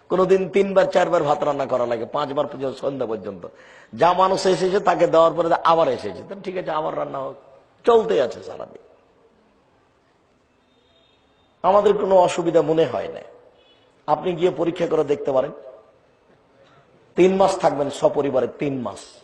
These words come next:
কোনো সমস্যা হবে না। তিন মাসের মধ্যে যদি পর্দা ব্যতিক্রম দেখা যায়, জাতির সামনে বক্তব্য দেব না, ইনশাআল্লাহ। যদি সরিষা সম পরিমাণে উনিশ বিশ বোঝা যায়,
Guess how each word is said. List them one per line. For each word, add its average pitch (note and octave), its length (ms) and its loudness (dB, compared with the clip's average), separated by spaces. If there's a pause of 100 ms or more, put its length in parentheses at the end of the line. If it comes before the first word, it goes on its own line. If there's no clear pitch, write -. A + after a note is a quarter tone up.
(1000)
কোনো A3 260 0 (140)
সমস্যা F#3 420 6
হবে D3+ 200 2
না। C3 60 0 (120)
তিন G3+ 200 6
মাসের A3 280 6
মধ্যে G#3+ 260 6
যদি G3+ 120 4 (100)
পর্দা F#3 380 4
ব্যতিক্রম F3+ 420 2 (100)
দেখা D3 160 2
যায়, E3 200 2 (360)
জাতির D#3+ 360 0
সামনে D#3+ 260 -2
বক্তব্য C#3+ 300 -4
দেব C3+ 200 0
না, - 120 -16 (1120)
ইনশাআল্লাহ। - 460 -14 (920)
যদি B2+ 160 -8 (120)
সরিষা G3 380 2
সম F#3+ 180 0 (120)
পরিমাণে E3+ 300 0
উনিশ E3 320 -2
বিশ E3 120 -2
বোঝা B2+ 260 -4
যায়, F#2 200 -6